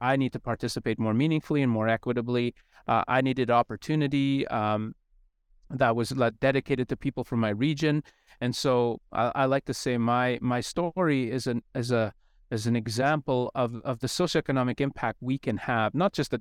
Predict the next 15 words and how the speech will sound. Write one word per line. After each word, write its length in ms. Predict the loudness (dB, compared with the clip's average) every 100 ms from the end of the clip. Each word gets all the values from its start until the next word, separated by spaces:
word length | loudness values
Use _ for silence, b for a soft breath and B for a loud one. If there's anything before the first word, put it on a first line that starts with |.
| -2
dollars 420 | 0 2 2 0
and 80 | -4
the 60 |
salaries 640 | 0 4 4 4 2 0
and 140 | -2 -4 b b b -2
things 180 | 0 2
like 120 | 2
that, 140 | 0
but 140 | 2 -2 -4 -8
all 400 | -6 2 4 4
those 280 | 4 2 2
kinds. 260 | 0 -2 0
So 200 | 0 0
what 260 | 0 0
are, 180 | 2 -2